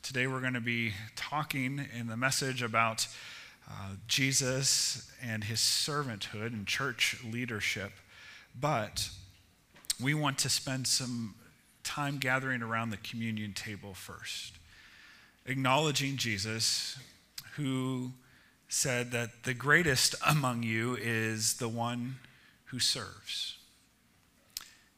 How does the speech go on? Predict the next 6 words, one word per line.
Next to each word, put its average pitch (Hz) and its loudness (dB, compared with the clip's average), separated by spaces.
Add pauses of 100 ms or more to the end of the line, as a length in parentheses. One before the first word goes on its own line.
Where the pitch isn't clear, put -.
(1040)
And 135 0
then 156 6
saying, 120 4
"I 165 4 (260)
have 135 -4
come 123 -4